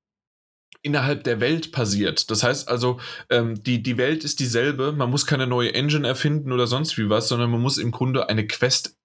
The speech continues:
machen. Das war ja genauso dann auch, ähm, dass man, äh, bei, bei, bei, äh,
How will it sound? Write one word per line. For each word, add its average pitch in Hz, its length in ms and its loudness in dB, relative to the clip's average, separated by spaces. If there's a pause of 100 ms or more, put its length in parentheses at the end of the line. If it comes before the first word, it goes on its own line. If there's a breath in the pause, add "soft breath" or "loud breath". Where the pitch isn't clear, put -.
machen. 95 340 -2 (240 loud breath)
Das - 160 -2
war 117 100 4
ja 127 140 0
genauso 123 400 0
dann 120 160 0
auch, 110 300 -2 (360 loud breath)
ähm, 107 500 0 (240)
dass 117 200 0
man, 113 360 0 (500)
äh, 117 280 0
bei, 107 320 0
bei, 107 340 0
bei, 101 760 -2
äh, 104 320 -4